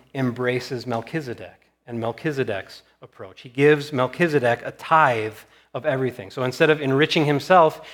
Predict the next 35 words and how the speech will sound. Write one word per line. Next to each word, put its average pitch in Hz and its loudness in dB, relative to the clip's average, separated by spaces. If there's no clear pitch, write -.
he 156 0
gives 143 4
a 135 2
gift. 135 2
He 139 -4
gives 139 2
an 151 -4
offering. 147 -2
And 147 -6
he 143 -4
says 143 2
no 160 4
to 151 -6
the 127 -4
king 113 -2
of 123 -8
Sodom. 95 -4
Replies, 131 2
verse 131 0
twenty-two, 139 -2
Abram 185 4
said 185 4
to 165 0
the 151 -2
king 165 0
of 151 0
Sodom, 127 2
"I 180 6
have 190 -4
lifted 165 0
my 147 4
hand 117 -4
to 160 0
the 131 0
Lord, 117 0